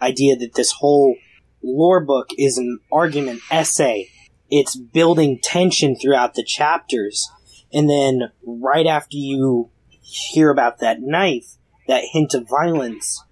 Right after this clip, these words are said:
the darkness stops itself here and sort of preemptively explains its actions, explains why its actions are so drastic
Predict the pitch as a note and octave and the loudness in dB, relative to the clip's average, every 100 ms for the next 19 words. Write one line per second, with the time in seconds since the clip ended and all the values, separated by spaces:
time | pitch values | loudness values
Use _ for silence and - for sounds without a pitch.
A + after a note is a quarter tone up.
0 | _ _ _ D3 C3+ D#3+ D#3 D#3 - - | _ _ _ -6 0 0 0 -2 -2 -8
1 | - - E3+ F3+ - C3 - B2 - F#3 | -10 -4 0 0 -2 -8 -4 -4 0 2
2 | E3 - _ _ _ _ C#3+ C#3 C3 C3 | 2 -2 _ _ _ _ -2 0 2 2
3 | C3 B2+ _ _ - - G3 E3 D3 _ | 0 -2 _ _ -4 2 2 2 -2 _
4 | _ _ _ - G#3 G3 F3+ F3 D3 D3+ | _ _ _ -2 2 4 2 0 2 2
5 | C3 - - C3+ C#3 E3+ D#3 B2 A#2 A2+ | 2 0 -4 0 2 2 2 0 -2 -4
6 | - C3+ D3 - A2+ G2 - _ _ _ | -4 -2 -2 -4 -10 -8 -12 _ _ _
7 | _ - - - D3 D3+ C#3+ C#3+ C#3 B2+ | _ -6 -6 -2 0 2 4 4 4 2
8 | A#2 - _ _ _ _ A#2 A2+ - C3+ | -2 -6 _ _ _ _ -16 -14 -4 2
9 | C#3+ D#3 D3 C#3+ - C3+ B2+ - B2+ B2 | 2 4 2 0 -4 -8 -6 -2 -2 -2
10 | - C3 A#2 A2+ A2 A#2 A2+ - - B2+ | -4 -4 -4 -2 0 2 0 -2 0 0
11 | A2+ - G#2+ A#2 B2+ - - G#2+ - | 0 -6 -6 -2 -2 -4 -8 -8 -10